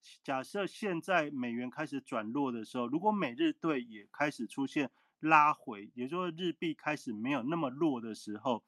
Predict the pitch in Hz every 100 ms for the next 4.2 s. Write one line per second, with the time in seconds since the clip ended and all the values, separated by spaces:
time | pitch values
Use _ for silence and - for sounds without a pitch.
0 | _ _ _ - 185 151 _ - 190 -
1 | - 113 101 - 151 127 - 110 104 165
2 | 143 - 147 143 147 143 143 _ _ _
3 | _ _ _ _ - 135 151 175 165 160
4 | 165 156